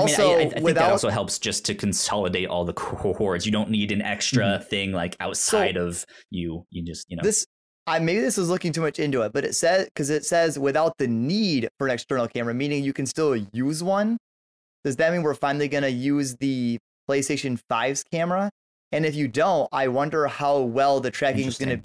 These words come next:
Speaker 2: be with using just the headset. Because I feel like it's gonna be a thing where, yeah, with the camera, it's really good, but you don't need the camera. But then if you don't,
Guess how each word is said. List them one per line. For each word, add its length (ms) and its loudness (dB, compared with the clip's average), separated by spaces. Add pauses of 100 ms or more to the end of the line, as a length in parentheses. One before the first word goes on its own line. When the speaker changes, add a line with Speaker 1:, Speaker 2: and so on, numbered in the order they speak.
Speaker 2:
be 40 -2
with 200 -2
using 320 -2
just 380 -2
the 160 0
headset. 600 -6 (1040)
Because 380 0
I 80 2
feel 260 0
like 160 2
it's 120 -2
gonna 180 -2
be 100 2
a 140 0
thing 180 -2
where, 240 0
yeah, 80 2
with 140 2
the 80 -6
camera, 420 0
it's 240 -2
really 320 0
good, 380 0 (340)
but 80 0
you 80 2
don't 240 2
need 240 0
the 80 -2
camera. 540 -2 (260)
But 80 0
then 140 2
if 80 -4
you 100 0
don't, 420 2